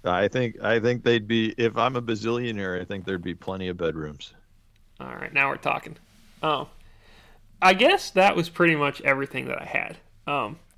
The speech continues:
Speaker 2: and we've been talking for over an hour now, which I love, but also I know you have stuff to do. I have stuff to do. Um, it's gonna get dark soon in Vermont 'cause, you know, it's
Speaker 1: <laughs>
Speaker 2: three twenty <laughs> in December.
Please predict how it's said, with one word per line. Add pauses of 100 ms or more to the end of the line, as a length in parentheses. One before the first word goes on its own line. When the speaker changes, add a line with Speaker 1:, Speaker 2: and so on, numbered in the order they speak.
Speaker 2:
and
we've
been
talking
for
over
an
hour
now,
which (280)
I
love,
but
also
I
know
you
have
stuff
to
do.
I
have
stuff
to
do. (280)
Um, (720)
it's (560)
gonna
get
dark
soon
in
Vermont
'cause,
you
know,
it's (220)
Speaker 1:
<laughs>
Speaker 2:
three
twenty
<laughs>
in
December.